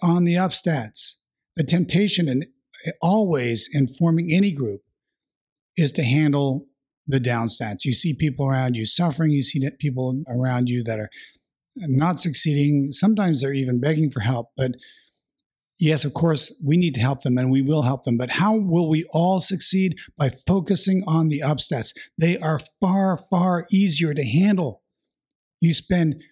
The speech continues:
you're gonna spend, uh, hundreds of hours handling those, uh, and trying to help those who have an endless appetite for help. Meanwhile, strong, productive upstat,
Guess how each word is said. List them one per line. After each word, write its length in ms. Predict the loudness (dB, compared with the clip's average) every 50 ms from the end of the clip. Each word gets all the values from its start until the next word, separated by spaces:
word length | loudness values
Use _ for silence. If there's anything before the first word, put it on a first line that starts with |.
| _ _ _ _ _ _ _ _ _
you're 180 | -2 0 2 2
gonna 200 | 2 2 0 0
spend, 440 | -2 -2 -2 -2 0 0 -2 -2 -4 -8 _ _ _ _ _ _ _ _ _ _ _ _ -12
uh, 120 | -10 -6 -4
hundreds 520 | -2 0 2 2 4 2 2 0 0 0
of 80 | -2 -2
hours 640 | 0 0 0 0 0 0 -2 -4 -6 -8 -10 -12 _ _ _ -4
handling 640 | 0 0 2 2 2 0 0 0 0 -2 -2 -4 -6 -4
those, 540 | -2 0 2 2 2 2 0 0 -2 -4 -6 -8 _ _ _ _ _ _ _ _ _ _ _ _ _ -4
uh, 140 | -2 -2 0
and 220 | 0 0 0 0
trying 220 | 0 0 2 2 2
to 40 | 2
help 300 | 2 0 0 -2 -2 0
those 480 | 0 2 2 2 0 0 -2 -4 -6 -8 _ _ _ _ _ _ _ -2
who 100 | 0 2
have 220 | 2 2 2 2
an 180 | 0 -2 -2 -2
endless 480 | 0 2 2 2 2 2 0 -2 -2 -4 -2 0
appetite 580 | 0 0 0 0 -2 -4 -2 -2 -2 -2 -4 -6
for 100 | -4 0
help. 340 | 0 2 2 0 0 -4 -10 -20 -20 -20 -6 _
Meanwhile, 800 | 0 2 4 4 4 4 2 2 0 0 0 0 -2 -4 -6 -12 _ _ _ _ _
strong, 580 | -4 -4 -4 -2 0 2 2 2 2 2 0 0 0
productive 640 | -2 0 0 0 0 0 -2 -2 -2 -2 -2 -4 -8 _ _ _ _ _ _ _ _ -2
upstat, 500 | 0 0 0 -2 -2 -2 0 -2 -2